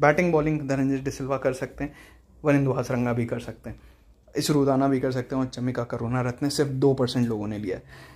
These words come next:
ठीक है। तो ये ऐसे प्लेयर्स हैं जिनको कोई ले नहीं रहा है, और ये हमारी टीम में मनीष पांडे को भी किसी ने नहीं ले रखा, बहुत कम लोगों ने ले रखा है, जिस वजह से मैं आपको ऐसा कुछ अलग सजेस्ट कर रहा हूँ। शिखर धवन चेस करते हुए कैप्टन होंगे, बैटिंग फर्स्ट करते वक्त हम देखेंगे, पृथ्वी शॉ भी एक अच्छे चॉइस हैं,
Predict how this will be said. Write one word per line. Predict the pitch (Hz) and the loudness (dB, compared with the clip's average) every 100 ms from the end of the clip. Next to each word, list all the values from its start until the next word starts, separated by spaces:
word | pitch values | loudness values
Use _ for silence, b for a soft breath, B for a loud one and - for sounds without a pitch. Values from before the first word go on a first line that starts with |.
| - | -6
ठीक | 143 156 | 0 0
है। | 165 - | 0 -2
तो | 175 170 - 156 | 4 4 4 6
ये | 185 | 8
ऐसे | 208 170 160 196 | 8 6 2 4
प्लेयर्स | 196 180 170 | 4 2 2
हैं | 185 | -2
जिनको | 175 175 | -2 -4
कोई | 170 170 165 | 0 0 2
ले | 135 147 | 2 4
नहीं | 147 127 | 2 0
रहा | 113 | -4
है, | 151 b b | -8 b b
और | 135 139 139 135 | 4 4 4 2
ये | 143 | 2
हमारी | 127 123 | 0 -2
टीम | 123 120 | -2 0
में | 131 | 2
मनीष | 123 135 | 0 0
पांडे | 147 143 | 0 0
को | 143 | 0
भी | 143 | -2
किसी | 135 170 202 | -4 2 6
ने | 190 | 6
नहीं | 170 151 | 6 2
ले | 147 | 2
रखा, | 151 | 2
बहुत | 156 165 185 | 4 6 6
कम | 185 175 | 0 0
लोगों | 165 | 0
ने | 165 151 | 0 0
ले | 139 | -2
रखा | 143 139 | -6 -10
है, | - b b 156 | -14 b b -6
जिस | 147 | 0
वजह | 151 151 | 2 2
से | 151 | 2
मैं | 147 135 | 2 2
आपको | 127 - 147 147 - | 0 -2 -6 -6 -4
ऐसा | 143 147 | -2 0
कुछ | 139 147 | 0 0
अलग | 135 143 | 2 2
सजेस्ट | 139 135 139 - | 2 0 0 0
कर | 151 | 0
रहा | |
हूँ। | 175 | 0
शिखर | 170 180 180 | 4 4 4
धवन | 185 190 | 2 2
चेस | 185 170 | 4 4
करते | 175 175 | 2 2
हुए | 175 | 4
कैप्टन | 170 160 175 | 4 4 2
होंगे, | 170 175 208 - _ _ _ _ _ _ _ _ 143 | 0 0 -2 -12 _ _ _ _ _ _ _ _ 0
बैटिंग | 151 170 180 | 4 4 4
फर्स्ट | 190 180 | 2 2
करते | 165 160 | 0 0
वक्त | 156 147 | -2 -2
हम | 151 | -4
देखेंगे, | 135 143 151 | -2 -2 -4
पृथ्वी | 165 143 - | -6 -8 -8
शॉ | 139 135 | 0 2
भी | 135 147 | 2 2
एक | 135 | 0
अच्छे | 123 139 | -4 -4
चॉइस | 131 123 127 | 0 0 -2
हैं, | 180 | -6